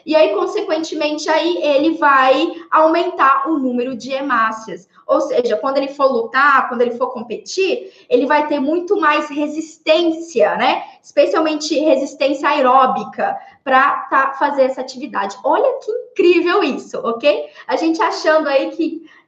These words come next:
que anemia, que vasopatologia, enfim, é uma coisa boba, a gente pode ter paciente assim. Então, já fica essa dica, anota aí. Às vezes, se você pegar um exame de sangue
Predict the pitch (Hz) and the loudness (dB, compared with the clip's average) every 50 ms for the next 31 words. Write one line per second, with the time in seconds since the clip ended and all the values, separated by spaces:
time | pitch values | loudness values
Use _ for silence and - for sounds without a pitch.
0 | _ _ - 277 277 294 294 269 247 240 254 285 330 339 330 320 302 277 294 - | _ _ 0 0 2 4 4 4 4 4 4 2 2 2 2 2 2 2 2 -2
1 | 294 240 294 285 302 - - 294 - 277 262 262 240 262 - 302 311 320 320 - | -4 -6 -6 -6 -6 -4 -4 -4 -4 -2 0 0 0 0 0 -2 -4 -6 -4 -4
2 | - 277 277 262 247 254 254 - 254 240 - 196 - 262 277 285 311 330 320 294 | -4 -4 -2 -2 -4 -4 -2 -2 0 0 0 0 0 0 0 0 0 -2 -4 -8
3 | - - 294 302 320 - 302 294 - - - - 311 320 - 349 349 - - 240 | -6 -6 -6 -6 -4 -6 -10 -8 -8 -8 -8 -8 -10 -8 -8 -10 -10 -10 -10 -12
4 | 233 - - - - - - - 302 294 - 392 415 440 427 427 453 427 403 - | -12 -12 -14 -20 -20 -20 -10 -6 -6 -2 2 2 4 4 4 4 4 2 4 4
5 | 427 466 466 539 539 539 539 571 587 - - 427 403 - - - 269 262 269 277 | 6 6 8 6 6 4 4 2 2 4 4 6 6 6 4 4 2 4 4 4
6 | 277 269 - 277 640 554 466 226 202 202 - - - _ _ _ _ _ 247 302 | 2 2 4 6 6 6 6 4 2 0 -4 -8 -14 _ _ _ _ _ 4 4
7 | 392 466 480 403 262 247 285 294 302 311 320 311 - 302 302 320 - - 262 277 | 4 4 4 0 -2 0 2 6 6 8 8 8 6 4 0 -6 -8 -8 -8 -8
8 | 302 320 320 339 - 494 - 311 311 302 285 269 262 247 240 240 - 269 311 370 | -8 -8 -8 -8 -8 -8 -6 -4 -4 -2 -2 -2 -4 -6 -8 -6 -6 -6 -4 -6
9 | 339 - 392 381 - - - - 269 277 294 302 294 269 226 208 202 - - | -8 -10 -12 -12 -12 -12 -6 -4 -2 0 2 2 2 2 0 0 -4 -10 -14